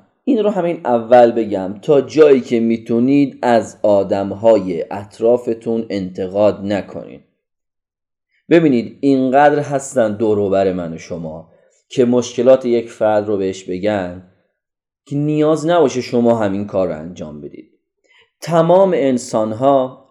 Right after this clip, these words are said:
آتش و شور تایید شدن دارن. تمام انسان‌ها دوست دارن تایید بشن، دوست دارن ازشون تعریف کنن، همه این رو دوست داره. اگر کسی میگه نه، داره اشتباه میگه.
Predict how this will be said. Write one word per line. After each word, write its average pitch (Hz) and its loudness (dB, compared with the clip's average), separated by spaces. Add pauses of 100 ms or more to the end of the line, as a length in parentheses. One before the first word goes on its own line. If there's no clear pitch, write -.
(120)
آتش 151 -4
و 117 -4
شور 151 2
تایید 104 -2
شدن 90 -8
دارن. 69 -16 (800)
تمام 143 0
انسان‌ها 117 -2
دوست 143 -8
دارن 131 0
تایید 113 -4
بشن، 78 -14 (560)
دوست 127 -10
دارن 123 2
ازشون 113 -2
تعریف 107 -6
کنن، 78 -14
همه 151 -4
این 170 -2
رو 143 0
دوست 113 -6
داره. 98 -4
اگر 139 2
کسی 165 -4
میگه 117 -2
نه، 127 -4
داره 107 -2
اشتباه 87 -8
میگه. 69 -18